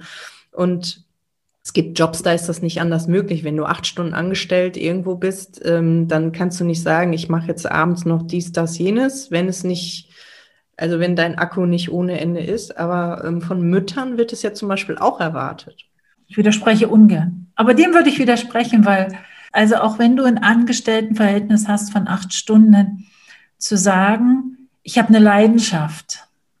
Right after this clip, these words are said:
Speaker 1: Ja,
Speaker 2: Sagen wir
Speaker 1: also
Speaker 2: mal, eine künstlerische Leidenschaft oder ich koche wahnsinnig gerne und ich wollte schon immer einen Kaffee eröffnen, bin aber angestellt in einer Firma. Das einzubetten in deine Woche,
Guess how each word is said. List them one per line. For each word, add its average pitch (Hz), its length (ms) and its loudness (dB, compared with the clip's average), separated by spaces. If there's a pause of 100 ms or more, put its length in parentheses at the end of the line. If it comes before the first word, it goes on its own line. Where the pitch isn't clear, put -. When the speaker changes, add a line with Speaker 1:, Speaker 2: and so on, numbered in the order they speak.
(140)
Speaker 1:
Ja, 214 540 -4
Speaker 2:
Sagen 240 160 4
wir 247 40 6
Speaker 1:
also 233 100 6
Speaker 2:
mal, 233 180 4
eine 220 220 8
künstlerische 269 600 4
Leidenschaft 233 540 2
oder 233 220 0
ich 233 120 -6
koche 240 360 2
wahnsinnig 226 560 6
gerne 226 500 4
und 214 300 4 (340)
ich - 80 -18
wollte 240 240 4
schon 233 160 6
immer 247 160 4
einen 226 100 4
Kaffee 240 300 2
eröffnen, 226 460 6
bin 220 100 8
aber 214 160 8
angestellt 208 800 4
in 185 640 4
einer 180 280 0
Firma. 196 440 2 (1600)
Das 294 260 2
einzubetten 214 1160 0
in 233 280 6
deine 196 400 4
Woche, 220 460 -2